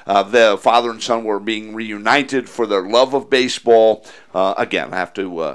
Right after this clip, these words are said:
to watch it, uh, again. So, uh, there is, um, th-, there is the place where I believe it was filmed.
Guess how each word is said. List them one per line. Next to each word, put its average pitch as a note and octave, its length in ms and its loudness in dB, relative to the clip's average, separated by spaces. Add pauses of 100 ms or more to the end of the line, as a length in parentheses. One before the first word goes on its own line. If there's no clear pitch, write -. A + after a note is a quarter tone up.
to G2 120 -6
watch F#2 360 -4
it, - 180 -14 (120)
uh, F2+ 200 -14
again. F2+ 320 -8 (840)
So, D3+ 500 2 (200)
uh, A2+ 200 4
there B2+ 300 2
is, A#2+ 460 2
um, A2 580 -2 (240)
th-, G#2+ 140 -16
there A#2+ 220 2
is C3 120 -2
the C3 80 -2
place - 500 2
where A#2 220 0
I G2+ 120 0
believe A#2 220 -2
it D3 40 -2
was - 160 -4
filmed. C3 460 -4